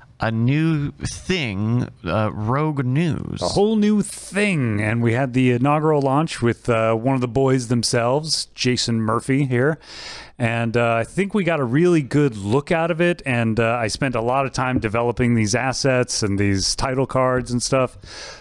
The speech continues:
Speaker 2: So it's just a really slick, fun thing. And Dwayne, our, our main, um, website guy, is happy to, you know, s-, to search the internet and find these cool stories of either rogue people, rogue businesses,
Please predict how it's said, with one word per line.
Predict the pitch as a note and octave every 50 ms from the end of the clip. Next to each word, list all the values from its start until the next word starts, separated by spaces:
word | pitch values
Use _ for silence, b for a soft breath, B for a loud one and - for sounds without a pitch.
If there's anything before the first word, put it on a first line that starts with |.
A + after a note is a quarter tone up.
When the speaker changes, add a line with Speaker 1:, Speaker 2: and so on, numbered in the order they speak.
| B B
Speaker 2:
So | - E3
it's | D3+ C3 B2+
just | F#3 G3+ -
a | B3+
really | A#3+ A#3 A3 G3+ F3
slick, | - - - G#3 G3 F#3 - - -
fun | - - F#3 F#3 F#3+ F#3+ F#3+ F#3+ F#3 D3+
thing. | - - E3+ D#3+ D#3 E3 E3 E3+ F3 E3+
And | - D3+ C#3 B2+ B2+ B2+ B2 B2 A#2+ A#2 A2 G#2 - _ -
Dwayne, | - A#2 C3 C#3+ D3+ D#3 D#3+ E3+ F3+ F3+ D#3+
our, | D3 B2+ A#2+ A#2 A#2 A2+ A#2 A#2+
our | B2 A#2+ A2 A2 G#2+
main, | A2 A#2+ B2+ C3 B2+ B2+ B2+ B2 B2 B2+
um, | B2+ B2+ A#2 A2 A2 G#2+ G#2+ G#2+ G#2+ G2+
website | A#2 B2+ C3+ A2+ - B2 A2 G#2+ F#2+
guy, | A2 G#2+ G#2+ A2 A#2 C3 B2 B B B B B B B B -
is | A#2 A2+ -
happy | - E3 D3+ C3 - D#3 C#3+
to, | C3 B2+ A#2+ A#2+ A#2 A#2 A#2+ B2
you | B2+ B2+ A#2
know, | A2+ A2 A#2 A#2+
s-, | G#2 - - - - - _ _ _ _ _ -
to | - A2+ A2 A2 A2 G#2+ G#2
search | - - - - F3+ F3 - - -
the | C#3 D3 D3+
internet | D3 C3 B2+ B2+ C3 B2+ B2+
and | A#2 A2+ -
find | - C3 B2+ B2+ B2
these | A#2+ A2 -
cool | - - E3 D#3 C#3+ C3+
stories | - - C#3+ C3 B2+ B2+ C3 C#3+ D3 C#3 C3
of | C#3+ B2 A2 G#2+ G2 F2 B B B B B B B B
either | A#2+ A#2+ A2+ B2 A#2 G#2
rogue | G2 A2+ C3 B2+ A#2+ A#2 A2 -
people, | - G3 F#3+ F3 G3 F#3+ F#3 E3+
rogue | C#3 B2+ A#2 A#2 A2+ G2+
businesses, | - D3+ D#3 D3+ E3 D#3 - - E3+ D#3 D#3 D#3+ D3+ D3+ -